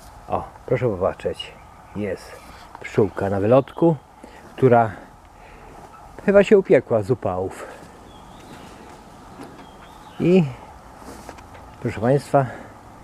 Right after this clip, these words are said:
jak sytuacja po tych arktycznych upałach wygląda w mocnych rodzinach, w zimnych ulach. Hmm. Tam się dopiero chyba dzieje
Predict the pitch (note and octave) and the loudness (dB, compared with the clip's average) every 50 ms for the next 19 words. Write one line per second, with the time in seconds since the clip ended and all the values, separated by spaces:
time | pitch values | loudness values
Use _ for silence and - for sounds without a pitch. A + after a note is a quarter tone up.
0 | - - - - - - - - F3+ F3 - - - - C#3+ - C3+ C3 C3+ C#3 | -20 -20 -20 -20 -20 -10 0 0 0 0 0 -2 -2 -2 0 4 4 6 6 4
1 | - - - C3+ B2+ C3 B2 - - - - - - - - - - - - - | 2 0 -2 -2 -2 -2 -4 -8 -14 -20 -20 -20 -20 -20 -20 -20 -20 -20 -20 -20
2 | - - - - - - - - - B2+ B2+ - - - B2 A#2 G2+ - - - | -20 -20 -20 -20 -20 -20 -18 -6 -4 -2 -2 0 2 4 6 6 6 4 -2 -10
3 | - - - - - - - - - - - - - B2 B2+ G2 - - D#3 D#3 | -14 -16 -18 -20 -20 -18 -16 -16 -16 -16 -16 -8 -2 -2 -2 -2 2 4 4 4
4 | - - - C#3 C3 A2 A#2+ A2 - C#3+ C3+ C#3 C#3 C3 A2+ G2 A2 A2 A2 B2 | 4 2 0 2 2 4 2 2 4 4 6 6 6 4 2 -2 -4 0 4 4
5 | B2+ B2 A#2+ G#2 A#2+ A#2+ A#2 G2 - - - - - - - - - - - - | 4 4 4 4 4 2 2 0 -8 -16 -20 -20 -20 -20 -20 -20 -20 -20 -20 -20
6 | - - - - - - - - - - G#2+ B2 C3+ - - - C3+ A#2+ A#2+ B2 | -20 -20 -20 -20 -20 -20 -20 -20 -12 0 2 2 2 2 0 -2 -2 0 2 0
7 | C3 A#2 A2+ B2+ A#2+ A#2+ A#2+ B2 A2+ - - - E2+ F2 F#2 A#2 A#2+ A2+ A2 A2 | 0 2 0 0 2 2 2 0 0 -4 -10 -14 -14 -6 -2 0 2 2 4 2
8 | G#2+ G#2+ A2 G#2+ G#2+ G#2+ G#2 F#2+ - - - - - - - - - - - - | 2 2 0 0 0 -2 -2 -4 -8 -12 -20 -20 -20 -20 -20 -20 -20 -20 -20 -16
9 | - - - - - - - - - - - - - G2+ G2+ G2+ G2 F2+ F2 E2+ | -16 -16 -16 -16 -18 -20 -20 -20 -20 -20 -20 -16 -12 -10 -8 -8 -8 -8 -10 -12
10 | E2 D2+ - - - - - - - - - - - - - - - - - E3 | -14 -16 -18 -20 -20 -18 -16 -16 -16 -16 -20 -20 -20 -20 -20 -20 -12 -6 -4 -2
11 | D#3 - - A#2+ G#2 F#2 G2+ G2 - - G#2+ G2 G2+ F#2+ F2+ - G#2 F#2 G2+ F#2+ | -2 -2 0 0 0 0 -2 -4 -2 0 0 2 2 0 -2 -4 -2 0 0 0
12 | E2+ - G2+ G2 F#2+ G2 G#2+ A#2 C#3+ D#3+ D#3 | 0 -2 -2 0 0 0 2 2 2 2 2